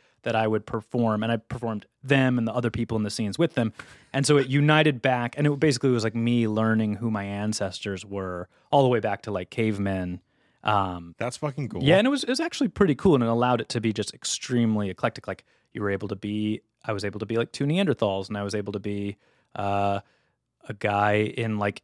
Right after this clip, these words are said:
Speaker 1: eighteen hundreds New Orleans, and I was able to be, like, a poacher in Thailand in the sixties. You know, just, like, these are not my literal ancestors,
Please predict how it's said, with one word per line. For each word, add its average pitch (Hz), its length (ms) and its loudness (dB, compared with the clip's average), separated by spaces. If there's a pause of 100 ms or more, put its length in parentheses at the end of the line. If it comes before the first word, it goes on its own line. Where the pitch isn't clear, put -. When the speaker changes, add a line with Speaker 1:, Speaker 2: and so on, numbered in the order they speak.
(100)
Speaker 1:
eighteen 123 380 -2
hundreds 123 400 0
New 143 100 0
Orleans, 104 580 0
and 104 140 2
I 107 60 0
was 101 120 -2
able 117 260 2
to 135 120 0
be, 120 300 4
like, 107 400 0
a 113 260 0
poacher 113 720 0
in 107 180 -6
Thailand 117 640 -4
in 104 80 -2
the 98 80 -6
sixties. - 580 -6
You 156 60 -2
know, 127 80 0
just, 127 160 -2
like, 120 120 0 (220)
these 139 160 4
are 120 60 6
not 107 160 4
my 104 80 2
literal 95 340 -2
ancestors, 98 560 -6